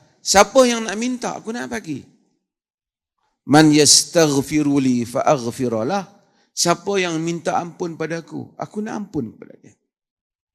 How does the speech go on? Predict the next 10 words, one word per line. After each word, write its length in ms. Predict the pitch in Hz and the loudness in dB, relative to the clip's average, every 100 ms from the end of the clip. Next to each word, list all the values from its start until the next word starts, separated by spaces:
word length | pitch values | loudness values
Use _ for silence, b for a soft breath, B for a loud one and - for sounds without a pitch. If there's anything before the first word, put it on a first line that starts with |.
| _ _ - | _ _ -6
The 160 | 180 | -4
best 560 | 143 131 214 208 - - | -4 -6 0 2 2 -2
time 320 | 165 143 110 - - | -6 -6 -8 -14 -6
ever 400 | 156 131 104 85 _ _ _ _ _ _ _ _ _ | -6 -4 -8 -10 _ _ _ _ _ _ _ _ _
dalam 320 | - 143 120 | -4 -2 -2
satu 320 | - 147 - 139 | -4 -8 -8 -8
hari, 400 | 101 117 110 85 - _ _ _ _ _ _ _ _ _ _ - | -8 -12 -14 -20 -20 _ _ _ _ _ _ _ _ _ _ -2
malam 480 | 120 135 131 123 | 2 2 2 -4
dan 160 | 110 110 | -8 -8
siang. 380 | 101 - 107 | -6 -8 -10